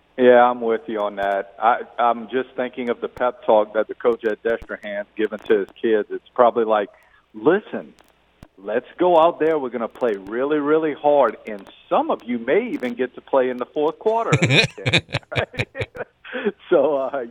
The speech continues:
Speaker 1: yeah, I, I agree with you. As much as it would seem like it's a great game, I kinda liken it to the Berwick E D White game. We knew that E D White was just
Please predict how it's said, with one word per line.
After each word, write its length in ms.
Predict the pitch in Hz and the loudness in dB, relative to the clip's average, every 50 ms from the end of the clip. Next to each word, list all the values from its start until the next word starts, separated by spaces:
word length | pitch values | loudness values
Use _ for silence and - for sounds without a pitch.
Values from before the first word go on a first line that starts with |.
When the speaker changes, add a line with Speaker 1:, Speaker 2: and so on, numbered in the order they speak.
| 117 | -8
Speaker 1:
yeah, 260 | 131 139 139 135 127 | -4 0 0 0 2
I, 280 | 123 120 127 127 131 120 127 | 0 0 0 0 -2 -2 -2
I 140 | 131 139 143 | -2 -2 -2
agree 300 | 131 123 - 120 120 120 | -2 -4 -10 -12 -12 -12
with 220 | 117 113 113 107 - | -10 -10 -12 -12 -12
you. 160 | - 113 110 104 _ _ _ _ _ - 139 | -12 -12 -12 -12 _ _ _ _ _ -6 -4
As 100 | 135 131 - 123 | -4 -4 -4 -8
much 440 | 131 135 139 160 170 160 - - | -18 -6 0 2 2 2 2 -2
as 100 | 165 147 - | -8 -6 -6
it 120 | 156 151 139 | -8 -6 -6
would 140 | 139 131 - - | -6 -8 -8 -10
seem 200 | 160 160 156 156 | -12 -10 -6 -2
like 220 | 151 147 139 - | -2 -2 -2 -2
it's 160 | 151 139 - - | -6 -10 -8 -12
a 60 | 123 | -10
great 320 | 104 123 127 135 139 - | -8 -4 -4 -4 -4 -4
game, 360 | 120 131 135 139 139 131 123 - - | -6 -6 -6 -6 -6 -8 -10 -4 0
I 140 | 104 107 107 | 0 0 0
kinda 360 | - - - 139 151 143 135 | 0 2 4 4 4 4 2
liken 420 | 127 123 123 135 135 - 139 127 | 0 2 -2 -2 -2 -6 -10 -8
it 120 | 127 127 _ _ - | -8 -8 _ _ -8
to 60 | 127 | -6
the 120 | 104 110 | -6 -6
Berwick 520 | 104 - - 117 117 120 120 117 117 117 _ - | -10 -4 -2 0 0 0 0 -2 -6 -8 _ -10
E 140 | 123 120 | -10 -10
D 140 | 110 113 110 | -8 -8 -6
White 340 | 104 101 110 113 120 117 _ | 0 4 4 4 4 2 _
game. 400 | - 120 120 120 120 120 120 120 _ _ _ _ _ _ _ _ _ _ _ _ _ _ _ _ - - - | -4 -2 -2 -2 -2 -4 -6 -10 _ _ _ _ _ _ _ _ _ _ _ _ _ _ _ _ -14 -2 0
We 240 | 196 214 185 156 135 | 0 0 0 -2 -4
knew 520 | 123 117 117 120 120 120 117 110 104 95 _ _ _ _ | -4 -6 -4 -2 -2 -2 -2 -2 -4 -8 _ _ _ _
that 240 | - 120 120 113 107 | -2 0 0 0 -2
E 120 | 120 123 110 | -4 -10 -8
D 140 | 110 110 110 | -8 -8 -4
White 320 | 107 110 110 107 98 - | 2 2 2 2 2 -2
was 180 | 98 104 98 - | -8 -10 -10 -10
just 340 | - - 110 113 107 101 - | -12 -6 -2 -2 -2 -2 -6